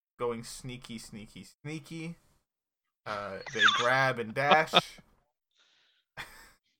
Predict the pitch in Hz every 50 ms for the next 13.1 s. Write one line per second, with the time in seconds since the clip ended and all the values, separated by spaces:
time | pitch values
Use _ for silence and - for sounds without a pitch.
0 | _ _ _ _ _ _ _ _ _ 185 202 214 214 208 190 - - 127 123 120
1 | 131 135 127 127 139 147 139 143 131 127 139 131 - - - 180 156 156 - -
2 | 175 - - - - - - _ _ _ _ - 127 123 110 110 - - 135 135
3 | 135 - 147 147 135 139 131 127 123 120 117 117 113 127 120 120 117 113 107 -
4 | - - 151 143 139 139 139 135 135 135 127 117 143 147 135 156 151 147 143 139
5 | 143 151 170 160 - 180 - 147 156 147 135 123 123 117 110 113 131 135 - -
6 | - - _ _ _ _ _ _ 123 123 - - - 151 160 160 156 156 160 160
7 | 147 139 139 143 147 147 - 160 - - - 143 135 - - - 131 117 - 135
8 | - - 131 123 127 131 147 165 190 196 220 - _ _ _ _ _ _ _ _
9 | _ - 117 127 139 135 135 131 131 127 143 143 135 135 127 127 123 131 131 123
10 | 135 131 127 131 127 117 110 113 - - 120 117 - 113 104 117 127 127 123 139
11 | 147 147 147 156 156 151 160 170 196 214 214 - _ _ _ _ _ _ _ -
12 | - 127 127 123 123 123 127 123 120 120 - - - - 120 117 113 107 107 107
13 | 107